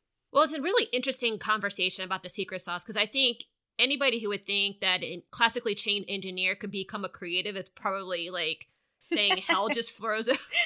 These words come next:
Speaker 2: Yeah.
Speaker 1: And everybody at dap is just kind of, like, rolling over. They're gonna be like, "Now what are we gonna go do? Like, what's this world coming to?"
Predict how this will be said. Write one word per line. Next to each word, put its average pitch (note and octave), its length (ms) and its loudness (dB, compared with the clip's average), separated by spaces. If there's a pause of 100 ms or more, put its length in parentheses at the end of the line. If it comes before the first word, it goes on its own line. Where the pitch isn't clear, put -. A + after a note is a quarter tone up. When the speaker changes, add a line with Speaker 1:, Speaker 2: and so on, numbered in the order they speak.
(160)
Speaker 2:
Yeah. C4+ 160 12 (260)
Speaker 1:
And B3 100 0
everybody B3+ 380 8
at G#3+ 160 0
dap G#3 340 8
is A3 120 -2
just A3+ 180 -4
kind A3+ 180 4
of, G#3 120 -2
like, G#3+ 180 -2 (140)
rolling C4 440 2
over. C4 380 4
They're A#3+ 140 4
gonna B3+ 120 6
be A#3+ 60 2
like, A#3+ 100 4
"Now C#4 480 12
what C4+ 120 8
are B3 40 6
we A#3 160 4
gonna A3+ 100 0
go A3 180 2
do? G#3+ 320 6
Like, A#3 320 6
what's C4 140 2
this C4 180 2
world B3+ 240 2
coming C4 440 2
to?" G#3 360 -4